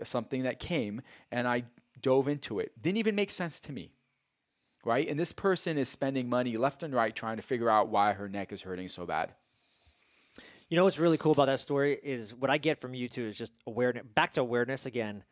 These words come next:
Speaker 2: and then just being so present. I feel like you are so present and connected. And I notice even as a life coach, that's something that I do on the side as well, and coaching and health coaching. And a lot of times it's easy for someone to come to me and same thing, like, give me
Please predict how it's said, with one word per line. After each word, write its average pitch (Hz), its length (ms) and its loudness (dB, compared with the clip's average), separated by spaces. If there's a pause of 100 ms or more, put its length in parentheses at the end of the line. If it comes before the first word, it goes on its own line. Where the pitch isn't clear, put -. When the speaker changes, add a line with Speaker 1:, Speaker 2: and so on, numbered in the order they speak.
(360)
Speaker 2:
and 151 180 -4
then 151 220 0
just 131 240 -8
being 139 260 -2
so 139 280 -2
present. 120 680 -2
I 127 120 -4
feel 139 320 2
like 117 260 -2
you 131 160 -4
are 110 140 -2
so 143 420 -2
present 117 540 -4
and 113 160 -14
connected. 123 520 -10 (1000)
And 131 420 -2 (400)
I 135 140 0
notice 151 420 0
even 135 160 -4
as 120 140 -6
a 117 40 -4
life 127 220 0
coach, - 460 -6
that's 120 160 -8
something 113 180 -10
that 107 100 -6
I 104 40 -4
do 110 100 -6
on 107 60 -6
the 104 80 -12
side 113 260 -2
as 101 100 -6
well, 117 380 -2
and 101 160 -10
coaching 120 400 -6
and 101 80 -10
health 120 220 -4
coaching. 113 360 -8 (440)
And 123 480 -4
a 143 60 0
lot 180 140 4
of 180 60 0
times 135 340 -4
it's 117 80 -14
easy 156 240 -2
for 127 240 0
someone 127 340 -2
to 117 60 -8
come 127 200 -6
to 117 40 -8
me 117 200 -6
and 110 180 -10
same 131 220 -6
thing, 110 180 -6
like, 101 160 -12
give 143 140 0
me 120 280 -2